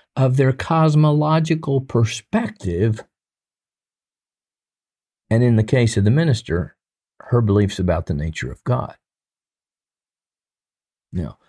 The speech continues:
uh, why did I say their cosmological perspective rather than their views about God? And, and that's because I don't know what the views of this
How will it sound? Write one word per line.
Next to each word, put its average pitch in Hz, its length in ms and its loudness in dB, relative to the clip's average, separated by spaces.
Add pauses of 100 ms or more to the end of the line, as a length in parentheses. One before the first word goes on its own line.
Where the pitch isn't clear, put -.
(200)
uh, 107 100 -8
why 107 520 0
did 107 180 2
I 98 260 0 (140)
say 90 460 -4 (560)
their 101 160 2
cosmological 98 1000 0
perspective - 760 -10 (960)
rather 90 280 0
than 82 380 -4 (280)
their 95 160 2
views 87 240 2
about 80 280 -6
God? 78 280 -10 (400)
And, 82 200 -6 (100)
and 87 160 -2
that's 104 180 0
because 80 560 -4 (640)
I 101 100 2
don't 117 180 2
know 104 440 0 (140)
what - 340 -4
the 90 120 -2
views 95 540 -2
of 87 260 -2
this 90 400 -4